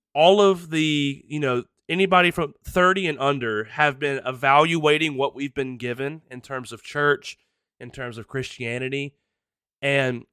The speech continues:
we have a lot of people who are essentially saying, like, "I, this is not what,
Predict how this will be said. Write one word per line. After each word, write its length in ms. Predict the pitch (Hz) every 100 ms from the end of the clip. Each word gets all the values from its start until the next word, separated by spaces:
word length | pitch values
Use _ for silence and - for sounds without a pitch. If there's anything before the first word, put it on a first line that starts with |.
| _
we 120 | 175
have 140 | 190 170
a 40 |
lot 220 | 143 156
of 80 | 165
people 300 | 165 160 139
who 180 | 135 147
are 140 | 139
essentially 540 | 135 - 139 131 131 123
saying, 360 | 139 123 120
like, 280 | 117 117 - _ -
"I, 460 | 147 160 160 160 _ _ -
this 240 | 165 -
is 140 | 196 147
not 420 | 135 139 143 -
what, 480 | 127 131 120 -